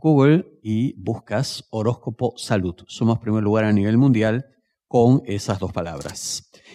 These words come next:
Y esta semana traemos el tema los germinados,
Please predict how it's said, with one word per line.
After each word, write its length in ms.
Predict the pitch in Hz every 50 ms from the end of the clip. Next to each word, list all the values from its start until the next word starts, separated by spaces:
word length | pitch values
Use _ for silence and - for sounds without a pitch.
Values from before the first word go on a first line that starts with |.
| - _ -
Y 80 | 143
esta 280 | 143 - - 151 139 131
semana 520 | - - - 104 101 101 123 151 165 165
traemos 640 | - - - - - - 120 120 123 - - - - -
el 240 | 110 104 95 98 -
tema 420 | - 139 120 110 104 101 - _ -
los 420 | 107 104 95 95 92 - - - _
germinados, 1200 | - - - - - 143 143 143 139 127 113 107 104 104 117 113 104 107 104 101 - - -